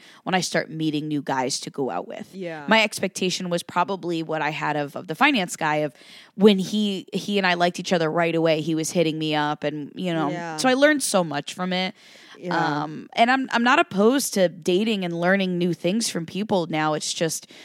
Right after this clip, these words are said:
Speaker 1: uh, the way in which you find it. I have to, you know, be a little bit more open to getting out of my shell. And that's the other thing too about being a solo person. Not, I say solo 'cause you, not everyone is single, you know?
Speaker 2: Yeah.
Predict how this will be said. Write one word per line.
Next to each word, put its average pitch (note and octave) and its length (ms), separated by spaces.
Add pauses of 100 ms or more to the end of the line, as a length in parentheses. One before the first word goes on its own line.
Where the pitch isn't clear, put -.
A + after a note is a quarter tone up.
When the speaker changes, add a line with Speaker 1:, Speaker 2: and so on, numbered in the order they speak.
(200)
Speaker 1:
uh, F#3+ 220
the F3+ 120
way E3+ 480 (140)
in F3 140
which E3+ 220
you F3+ 80
find E3+ 400
it. A#2+ 200
I D#3 100
have D#3+ 240
to, D3+ 500
you E3 120
know, D#3 120
be D#3 140
a D#3 60
little D#3 160
bit D#3 160
more D#3 460 (580)
open G3 340
to G#3 100
getting E3+ 320
out D#3+ 140
of D#3+ 60
my D#3 120
shell. E3+ 280
And D#3 80
that's F#3 160
the G3 120
other E3+ 180
thing D#3+ 200
too E3+ 240
about D#3 300
being D#3+ 220
a D#3 60
solo E3+ 440
person. E3+ 380
Not, E3+ 200
I G3 180
say G3+ 180
solo F3+ 400
'cause - 220
you, F#3+ 140
not F#3 220
everyone G3 340
is E3 120
single, - 500
you - 120
know? D3+ 120
Speaker 2:
Yeah. D3+ 140